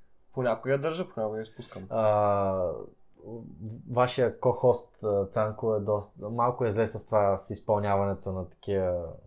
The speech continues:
Speaker 2: планове. Някой път не стават нещата баш. Не е най-добрия в организирането на планове, със сигурност.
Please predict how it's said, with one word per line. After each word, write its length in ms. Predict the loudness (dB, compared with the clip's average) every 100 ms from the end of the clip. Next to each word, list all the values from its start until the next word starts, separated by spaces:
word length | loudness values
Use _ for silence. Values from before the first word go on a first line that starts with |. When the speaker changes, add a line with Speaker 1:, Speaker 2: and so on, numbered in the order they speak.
| -10
Speaker 2:
планове. 500 | 0 2 2 -2 -4 -6
Някой 320 | -6 -6 -8 -8
път 220 | -6 -6 -10 _ -20 _ _ -12
не 160 | -12
стават 380 | -6 -2 -2 -2
нещата 460 | -8 -8 -8 -8 -10
баш. 380 | -8 -10 -12 -16 -16 -14 -2
Не 160 | 4 6
е 60 |
най-добрия 600 | 6 4 4 6 8 6
в 100 | 2
организирането 720 | -2 -2 -2 0 0 -2 -4
на 160 | -6 -4
планове, 340 | -6 -6 -12 -16 -20
със 140 | -20 -10
сигурност. 500 | -6 -6 -8 -14